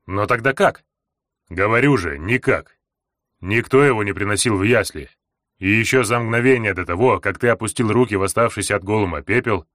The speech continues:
его там не было. Звучит мегабредово. И тем не менее, это так. А Эльетьен?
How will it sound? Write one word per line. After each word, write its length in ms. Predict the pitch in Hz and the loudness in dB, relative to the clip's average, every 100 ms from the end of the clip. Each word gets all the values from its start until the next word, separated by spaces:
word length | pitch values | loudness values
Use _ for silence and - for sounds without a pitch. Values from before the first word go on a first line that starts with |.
| _ _ | _ _
его 320 | 92 113 131 | -4 0 0
там 240 | 131 131 | 2 0
не 140 | 139 117 | 2 -2
было. 280 | 76 67 - _ _ _ _ _ _ _ _ | -4 -14 -20 _ _ _ _ _ _ _ _
Звучит 580 | 90 95 104 - 160 170 | -8 -2 -2 0 -2 0
мегабредово. 840 | 175 175 165 160 156 175 131 73 _ _ _ _ _ _ _ _ _ | -2 -2 0 0 0 0 -2 -4 _ _ _ _ _ _ _ _ _
И 340 | 85 107 127 | -2 0 0
тем 240 | 117 110 | 0 -2
не 80 | 110 | -4
менее, 600 | 95 90 117 120 117 95 - | -4 -2 -2 0 0 -2 -6
это 300 | - 92 95 | -6 -2 -2
так. 340 | 98 85 - _ _ _ _ _ _ _ _ _ _ | -2 -4 -6 _ _ _ _ _ _ _ _ _ _
А 220 | 101 135 | 0 2
Эльетьен? 760 | 143 135 127 113 85 107 147 | 2 0 -2 -2 -2 -2 -2